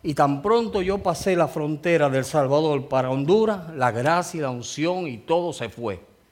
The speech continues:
Yo estaba desnudo espiritualmente. Y yo pasé el tiempo más difícil de mi vida, lo pasé yo en Honduras. ¿Sabe por qué? Porque estaba fuera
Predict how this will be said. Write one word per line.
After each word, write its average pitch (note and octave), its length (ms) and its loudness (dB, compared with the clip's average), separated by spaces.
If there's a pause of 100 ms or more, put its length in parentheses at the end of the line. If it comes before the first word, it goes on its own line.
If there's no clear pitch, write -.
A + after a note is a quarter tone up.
Yo C#3+ 100 -4
estaba E3+ 400 0
desnudo D#3+ 640 -2
espiritualmente. B2+ 1040 -8 (1900)
Y D#3+ 120 0
yo G3+ 260 4
pasé F#3+ 260 -2
el F#3+ 140 0
tiempo G#3+ 480 -2
más E3+ 420 0
difícil F3+ 600 -2
de D3 100 0
mi D3+ 140 -2
vida, E3+ 420 0
lo B2+ 140 -4
pasé C3 260 -4
yo D3+ 120 -6
en D3 80 -6
Honduras. A#2 420 -6 (840)
¿Sabe F3+ 220 -2
por F3 160 -2
qué? G#3 340 -2 (320)
Porque A#2 220 -8
estaba C#3+ 320 -4
fuera D#3+ 560 -4